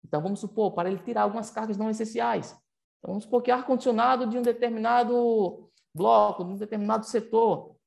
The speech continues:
alguma carga específica, algum motobomba, o, o, é, o motor que, que enche a caixa d'água.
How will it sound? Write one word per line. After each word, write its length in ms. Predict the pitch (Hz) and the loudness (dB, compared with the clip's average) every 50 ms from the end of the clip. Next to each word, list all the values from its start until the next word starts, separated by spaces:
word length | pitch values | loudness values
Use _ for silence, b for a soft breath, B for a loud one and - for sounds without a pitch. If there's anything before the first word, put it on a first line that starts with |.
| _ _ _ _ _ - | _ _ _ _ _ -10
alguma 360 | - 165 190 226 226 214 - | -8 -8 -6 -6 -8 -8 -6
carga 240 | - 233 240 254 240 | -6 -4 -4 -4 -4
específica, 580 | 233 - - 240 220 226 - 240 247 240 - 233 | -4 0 2 0 0 0 -2 -8 -6 -4 -2 -2
algum 160 | 214 240 240 | 0 0 0
motobomba, 920 | 220 226 269 269 269 269 233 185 175 214 226 247 247 240 262 269 277 - - - _ _ _ _ _ _ - | 2 2 2 2 4 4 4 4 4 2 2 2 2 2 2 0 -2 -6 -10 -20 _ _ _ _ _ _ -6
o, 320 | - - - - - 202 | -4 -4 -4 -4 -2 -2
o, 60 | - | 0
é, 160 | 202 196 196 | 0 0 0
o 60 | 196 202 | 2 2
motor 480 | 220 214 214 214 220 233 240 233 240 | 2 2 4 6 6 6 6 6 4
que, 680 | 240 240 233 233 233 226 226 220 214 196 - - - _ - | -2 -4 -2 -2 -2 0 0 0 0 -2 -4 -6 -14 _ -4
que 160 | - 214 226 | 0 2 2
enche 240 | 240 240 233 - 240 | 2 2 2 2 0
a 60 | 220 | 0
caixa 440 | 226 - 220 220 214 208 - 226 185 | 0 -2 -2 -2 0 0 -2 -4 -2
d'água. 580 | 170 190 220 226 220 190 170 160 151 208 - | 0 0 0 2 0 0 -2 -4 -6 -6 -10